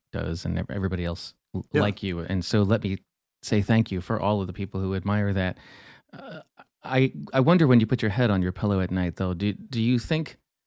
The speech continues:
Speaker 1: do you think you're winning the battle?
Speaker 2: Some days, yes, some days, no.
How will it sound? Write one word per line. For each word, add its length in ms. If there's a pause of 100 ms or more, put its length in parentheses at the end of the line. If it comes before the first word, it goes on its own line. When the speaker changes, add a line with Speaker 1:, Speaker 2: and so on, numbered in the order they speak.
(400)
Speaker 1:
do 80
you 40
think 140
you're 100
winning 320
the 80
battle? 480 (1600)
Speaker 2:
Some 220
days, 240
yes, 200
some 220
days, 220
no. 180